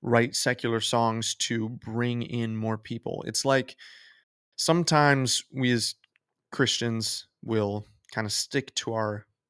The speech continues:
bubble, and we get, when we hear that "in the world, not of it," we really think, "Oh, no association of the world."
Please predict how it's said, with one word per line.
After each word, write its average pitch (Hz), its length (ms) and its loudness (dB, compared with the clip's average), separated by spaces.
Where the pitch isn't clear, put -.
bubble, 107 520 -4
and 104 540 -4
we 113 120 -6
get, 113 360 2
when 113 180 0
we 113 100 0
hear 120 200 0
that 110 280 2
"in 120 140 -2
the 117 60 0
world, 113 280 0
not 113 320 -2
of 110 180 -2
it," 107 200 -4
we 113 140 -4
really 117 320 0
think, 113 340 -8
"Oh, 104 300 -2
no 127 300 0
association 117 840 -4
of 110 420 2
the 113 100 -2
world." - 520 -6